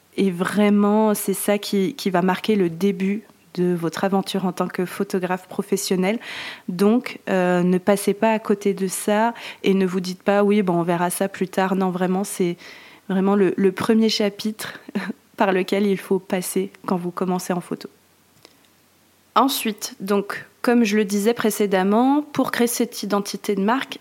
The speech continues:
eh bien, il faut s-, un style photographique, il faut trouver son style photographique. Euh, qu'est-ce que c'est un style photographique ? En fait, euh, c'est, euh, euh, la manière vraiment, euh, distinctive et personnelle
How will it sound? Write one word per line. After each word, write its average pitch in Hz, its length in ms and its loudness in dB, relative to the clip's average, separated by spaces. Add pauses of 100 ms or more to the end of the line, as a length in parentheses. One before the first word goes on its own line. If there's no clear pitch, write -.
eh 190 120 0
bien, 185 760 -2
il 170 220 -4
faut - 220 -4
s-, - 280 -8
un 175 120 -4
style - 360 -4
photographique, 202 840 -4
il 190 80 -4
faut - 220 -6
trouver 220 460 -2
son 185 200 -6
style - 280 -8
photographique. 202 840 -4 (640)
Euh, 185 300 -2
qu'est-ce - 220 -2
que 240 100 4
c'est 196 140 -2
un 180 160 2
style 196 260 -4
photographique ? 180 880 -4
En 180 120 -2
fait, 214 340 -2
euh, 180 280 0
c'est, 190 460 -2
euh, 165 260 0 (640)
euh, - 400 -6 (380)
la 180 240 0
manière 196 640 2
vraiment, 196 680 2
euh, 175 360 0
distinctive 202 1200 -2
et 180 80 2
personnelle 190 840 0